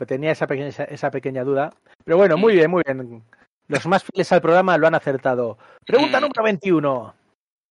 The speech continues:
Speaker 1: Arriba, arriba,
Speaker 2: <laughs>
Speaker 1: abajo, abajo, izquierda, derecha, izquierda, derecha, B A. ¿De qué estamos hablando?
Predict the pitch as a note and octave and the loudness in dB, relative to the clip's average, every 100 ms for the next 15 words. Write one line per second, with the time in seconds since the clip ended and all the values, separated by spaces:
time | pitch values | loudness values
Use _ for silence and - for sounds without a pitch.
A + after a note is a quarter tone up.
0 | _ _ _ _ _ _ _ F3 F3 A#3 | _ _ _ _ _ _ _ 2 4 2
1 | A#3 G#3+ B3+ B3+ C4 - G#3+ B3 - - | 2 2 4 2 2 2 0 0 0 2
2 | G3 G#3+ - A3+ G#3 A3+ - C4 B3 G#3+ | 4 2 0 -2 0 -8 -4 2 4 4
3 | F#3+ G#3+ - G#3 - - E3 - A3 G#3 | 4 0 2 2 2 -4 -6 0 4 4
4 | E3+ G3 - G3+ F#3+ - E3 D3 G#3+ F#3+ | 4 2 2 2 2 0 -2 2 4 2
5 | - G3 C#3 G#2 _ _ C#3 D3+ F#3 F#3+ | 2 4 4 -2 _ _ -4 -2 0 0
6 | E3 D#3+ C#3+ D#3+ G3 C4 | 0 0 2 2 0 -2